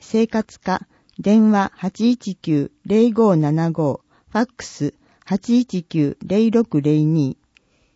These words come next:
健康、原爆被害対策部援護課。電話、五零四二一九五。ファッ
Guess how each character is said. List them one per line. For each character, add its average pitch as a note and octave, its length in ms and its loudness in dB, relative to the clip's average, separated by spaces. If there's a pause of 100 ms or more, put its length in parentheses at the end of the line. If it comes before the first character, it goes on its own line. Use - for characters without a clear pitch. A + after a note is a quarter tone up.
(480)
健 B3 260 6
康、 A3+ 400 0 (680)
原 C4 200 8
爆 C4 240 2
被 B3 140 0
害 G3 240 0
対 A#3 220 0
策 A3+ 340 -2
部 D3 240 -2
援 F#3+ 220 6
護 E3+ 160 2
課。 D#3+ 240 -8 (360)
電 G3 300 4
話、 F3+ 240 -2 (100)
五 B3 280 4
零 A#3+ 280 4
四 C#3+ 300 0 (100)
二 A3+ 280 6
一 A3+ 320 -6
九 E3 320 -4
五。 D3+ 260 -2 (300)
フ B3 100 -4
ァ B3+ 40 -2
ッ B3+ 40 -20